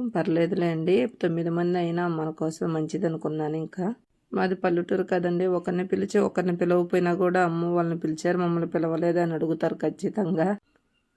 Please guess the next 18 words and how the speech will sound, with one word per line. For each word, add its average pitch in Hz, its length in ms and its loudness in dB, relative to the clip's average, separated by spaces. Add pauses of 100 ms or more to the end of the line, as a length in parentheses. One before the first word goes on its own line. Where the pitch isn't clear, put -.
(280)
అందుకే 175 420 0
అందరిని 175 420 2
పిలిచాను. 165 500 -2
తొమ్మిది 170 320 0
మంది 165 300 -2
అయ్యారు, 170 280 2
తొమ్మిది 165 320 -2
మందికి 165 320 -4
వాయనం 160 400 -2
ఇచ్చి 160 300 -6
చేసుకుందాం 160 640 -4
అనుకున్నాను. 156 500 -6
అందరూ 165 300 -2
మా 170 200 2
ఇళ్ళల్లో 165 460 2
వాళ్ళే, 160 400 0
అందరూ 156 340 -2
అత్తమ్మలు, 160 560 0